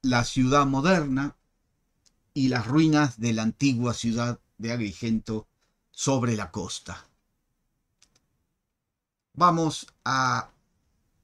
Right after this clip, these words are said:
a seguir un poco más. Hay muchos detalles sobre Empédocles.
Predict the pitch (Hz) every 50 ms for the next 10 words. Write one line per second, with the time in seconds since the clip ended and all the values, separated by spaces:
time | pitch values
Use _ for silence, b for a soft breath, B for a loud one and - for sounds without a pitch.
0 | _ _ _ _ _ _ _ _ - - _ _ _ _ _ _ _ _ - -
1 | 151 127 - 139 143 135 165 180 175 156 156 - _ _ _ _ _ _ _ _
2 | _ - 190 180 165 - 180 180 131 139 143 143 156 165 165 165 - - - -
3 | _ 147 147 160 147 139 165 160 - 156 135 104 113 113 - - 151 143 120 104
4 | 127 131 131 127 - - - - - _ _ _ _ _ _ _ _ _ _ _
5 | _ _ _ _ _ _ _ _ _ _ _ _ _ _ _ _ _ _ _ _
6 | _ _ _ _ _ _ _ _ _ _ _ _ _ _ _ _ _ _ _ _
7 | _ _ _ _ _ _ _ _ _ _ _ _ _ _ _ _ _ _ _ _
8 | _ _ - - - 131 127 110 120 117 110 104 - - 143 131 117 127 123 123
9 | - 120 120 120 117 - - - -